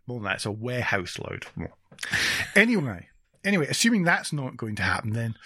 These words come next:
uh, between now and next week, you can give us any feedback. Share your thoughts of the show at Motoring Podcast on Twitter and Instagram, on Facebook, and on the contact page of motoring podcast dot com, the hub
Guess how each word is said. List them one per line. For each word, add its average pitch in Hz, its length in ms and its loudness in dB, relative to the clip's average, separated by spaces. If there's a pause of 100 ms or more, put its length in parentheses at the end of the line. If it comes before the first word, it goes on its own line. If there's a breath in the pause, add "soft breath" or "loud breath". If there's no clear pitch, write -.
(400 loud breath)
uh, 131 160 4
between 135 280 -2
now 151 240 4
and 127 240 0
next 151 280 -2
week, 101 220 -2
you 98 60 -8
can 101 100 -6
give 107 100 -2
us 101 100 -6
any 95 120 -2
feedback. 92 480 -4
Share 160 240 4
your 151 80 4
thoughts 160 260 0
of 151 100 -6
the 156 40 0
show 156 320 2
at 202 160 0
Motoring 185 400 2
Podcast 104 440 -2
on 101 100 -4
Twitter 113 240 -2
and 113 100 2
Instagram, 113 420 0
on 139 200 -2
Facebook, 180 600 0
and 147 100 0
on 226 80 6
the 233 80 6
contact - 440 2
page 82 200 -4
of 82 80 -6
motoring 85 280 -2
podcast 98 280 -2
dot - 140 0
com, 170 180 6 (500 loud breath)
the - 60 -20 (140)
hub - 260 -10